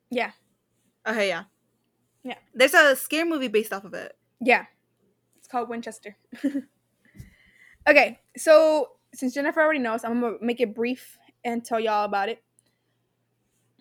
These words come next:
Speaker 1: I actually hadn't heard about this one. Like, this one was new to me, and I was like, "Whoa, this is interesting." Okay,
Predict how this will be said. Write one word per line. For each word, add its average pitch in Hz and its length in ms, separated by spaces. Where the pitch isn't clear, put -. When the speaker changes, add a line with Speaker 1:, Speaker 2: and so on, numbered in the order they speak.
Speaker 1:
I 381 300
actually 349 180
hadn't 285 240
heard 269 120
about 208 200
this 202 160
one. 185 200
Like, 240 100
this 285 80
one 302 240
was 240 160
new 233 140
to 214 140
me, 196 260
and 208 80
I 208 80
was 190 120
like, 185 100
"Whoa, 285 340
this 294 100
is 233 80
interesting." 226 680
Okay, 277 320